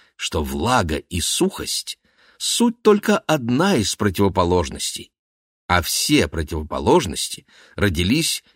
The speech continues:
из лишенного свойств неописуемого первого элемента.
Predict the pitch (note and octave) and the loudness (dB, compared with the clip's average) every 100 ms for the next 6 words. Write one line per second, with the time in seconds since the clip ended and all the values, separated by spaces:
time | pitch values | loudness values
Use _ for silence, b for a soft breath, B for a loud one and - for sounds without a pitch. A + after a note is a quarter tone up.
0 | _ A#2+ A2+ F2+ G2+ - - A#2+ G#2 F2 | _ 2 2 2 0 0 0 2 4 2
1 | D2+ - - - B2 B2+ - - b b | -2 -4 -6 0 2 2 -2 -8 b b
2 | b G2 G2 - E2 - A2 C#3 B2 F2+ | b 4 4 2 -2 -2 2 2 4 2
3 | C2+ - _ _ _ - E2+ F#2+ G2 F#2+ | -2 -8 _ _ _ -2 0 2 4 2
4 | F2+ D#2+ D#2 F2 - | 2 0 0 -2 -4